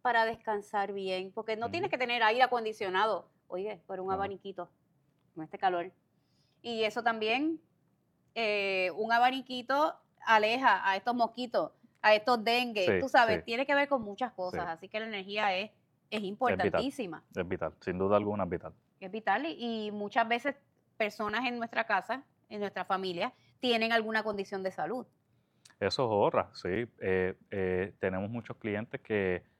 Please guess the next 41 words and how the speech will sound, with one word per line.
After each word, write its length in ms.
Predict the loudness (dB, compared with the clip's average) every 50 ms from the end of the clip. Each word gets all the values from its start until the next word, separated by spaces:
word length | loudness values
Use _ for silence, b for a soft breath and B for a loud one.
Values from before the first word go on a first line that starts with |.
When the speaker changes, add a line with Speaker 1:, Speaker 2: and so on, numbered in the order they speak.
| _ _
Speaker 2:
que 120 | -4 -2 -2
les 140 | -2 -2 -2 -2
urge, 420 | 0 2 2 2 0 -2 -6 -6 -8 _ _ _
eh, 180 | -8 -6 -6 -4
tener 300 | -4 -4 -6 -4 -6 -6
un 80 | -6 -8
sistema 360 | -8 -6 -4 -2 -2 -2 -4
solar 380 | -4 -2 0 2 2 2 2
Speaker 1:
Sí, 300 | 0 -4 -6 -8 -6 -4 -4
Speaker 2:
en 100 | -4 -2
sus 140 | -2 -2 0
hogares. 340 | 0 2 4 4 4 2
Speaker 1:
sí, 200 | 0 -2 -6 -10
sí, 180 | -12 -14 -18 -20
sí. 200 | -20 -20 -20 -20 _ _
Speaker 2:
No 200 | -4 0 2 4
tan 140 | 6 4 4
solo, 320 | 4 4 4 4 6 6 4
¿verdad? 320 | 4 4 4 2 2 2
Por, 460 | 4 4 4 6 4 4 2 0 -2 -4 -6 _
pues, 100 | -4 -4
por 160 | -2 0 0 0
esa 200 | 0 -2 -4 -4
paz 160 | -4 -4 -4
mental, 720 | -6 -10 -6 -2 0 0 0 2 0 0 0 0 0 -2 -6 -10
de, 400 | -8 -6 -4 -2 -2 -2 -4 -4 -4
de 0 |
Speaker 1:
No. 140 | -6 -4
Speaker 2:
tener 200 | -4 -4 -4 -2
una 180 | -2 -2 -4 -4
se-, 320 | -4 -6 -8 -8 -10 -12 _
una 160 | -4 -2 -2
seguridad 560 | 0 0 0 0 0 0 2 2 2 2 2 0 -4
ante 200 | -10 -10 -6 -6
una 100 | -6 -6
emergencia, 540 | -6 -4 -4 -2 -2 -4 -4 -4 -6 -8 -8 -8 _ _ _ _ _ _
sino 380 | _ -6 -4 -2 -2 -2 -2 2
que 320 | 4 4 4 4 4 0 -4
Speaker 1:
Por 120 | -10 -12
salud 280 | -6 -4 -4 -2 -2 -4
real. 300 | -4 -4 -2 -2 -2 -2